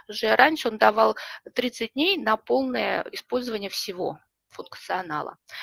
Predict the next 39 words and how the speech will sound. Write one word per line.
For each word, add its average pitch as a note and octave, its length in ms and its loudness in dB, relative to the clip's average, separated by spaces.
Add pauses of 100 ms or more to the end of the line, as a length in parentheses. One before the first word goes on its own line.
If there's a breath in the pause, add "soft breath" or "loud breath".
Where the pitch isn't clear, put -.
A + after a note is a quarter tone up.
(120 loud breath)
Сейчас - 340 0
они G3+ 160 -2
сократили G3 540 -4
время, A#3 340 -4
сейчас - 240 -8
осталось F#3 340 -6
четырнадцать - 640 -10
дней, C#4 180 -4
две F#3+ 180 -10
недели G#3 420 -6
для F3 160 -8
того, F3+ 320 -4
чтобы - 320 -12
воспользоваться F3+ 880 -8 (420 loud breath)
всем D#3+ 600 0
вот F3 240 -10
этим - 280 -12
богатством. - 580 -6 (440 loud breath)
Как - 160 -2
только A3 280 4
время G#3+ 320 2
истекает, F4+ 720 4 (160)
мы C4 120 0
получаем A3 540 2
доступ - 340 -4
только F#3 260 -6
к - 100 -16
текстам - 420 -4
и - 40 -20
к - 60 -14
фотографиям. - 720 -12 (120)
К - 60 -16
сожалению, F#3+ 440 -12
все - 160 -8
остальное G3+ 420 -4
вставить F#3 440 -4
уже F3 180 -12
не F3+ 100 -20
получится. - 680 -10